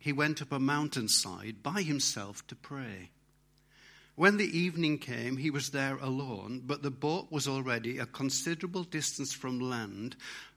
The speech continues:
buffeted by the waves because the wind was against it.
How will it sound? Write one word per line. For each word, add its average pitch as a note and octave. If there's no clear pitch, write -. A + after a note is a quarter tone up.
buffeted F3
by C#3
the C3+
waves A2
because A#2+
the A2+
wind C#3
was B2
against A2+
it. -